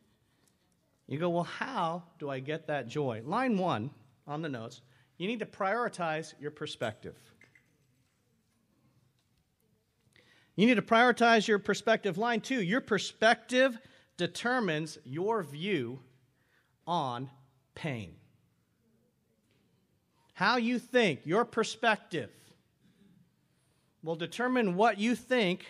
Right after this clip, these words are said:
about pain. Joy is not an automatic response, line three. Because I want you to understand,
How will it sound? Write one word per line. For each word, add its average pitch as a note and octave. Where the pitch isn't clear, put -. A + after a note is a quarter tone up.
about E3+
pain. G3
Joy A#3
is E3+
not G#3
an F#3+
automatic F#3
response, D#3+
line D#3+
three. F3
Because E3
I G3+
want B3
you A#3
to -
understand, G#3+